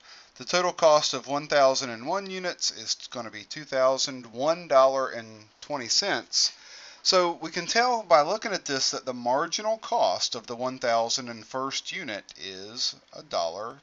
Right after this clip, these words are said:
twenty, one point two dollars, in other words. All right, D, what is Duke's short-run average cost function? Calculate the average cost of producing seven hundred fifty units of output.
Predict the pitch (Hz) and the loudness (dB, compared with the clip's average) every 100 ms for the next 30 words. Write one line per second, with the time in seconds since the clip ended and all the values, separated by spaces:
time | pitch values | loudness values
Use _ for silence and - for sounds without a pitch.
0 | - - 190 101 - 92 _ 110 113 117 | -16 -6 -6 -6 -10 -18 _ -12 -12 -10
1 | 120 107 - 117 110 135 101 - - 92 | -10 -10 -10 -12 -6 -6 -6 -10 -16 -14
2 | 82 82 - - - - - _ _ _ | -14 -14 -16 -18 -12 -14 -14 _ _ _
3 | _ _ _ - - _ - - _ _ | _ _ _ -16 -16 _ -20 -20 _ _
4 | 202 247 147 117 165 247 175 139 180 165 | -2 4 4 4 -6 -6 -4 -2 0 -2
5 | - 180 180 - - - - 196 127 170 | -2 -4 0 0 2 0 0 0 2 2
6 | 170 170 170 - - 202 - - 135 107 | 2 0 0 -4 -2 -2 -2 -2 -2 -4
7 | - 98 - - - - 107 117 123 127 | -8 -10 -12 -20 -20 -8 -6 -6 -8 -8
8 | 131 123 123 135 - - 123 135 - 127 | -8 -4 -2 -2 -4 2 2 2 -2 -8
9 | 110 113 127 156 - 107 113 123 135 147 | -12 -8 -8 -6 -4 -4 -6 -8 -10 -10
10 | - 101 127 123 98 104 - - - - | -10 -10 -12 -12 -12 -8 -8 -10 -14 -20
11 | - - 180 226 175 - 131 | -20 -10 0 0 0 -4 -6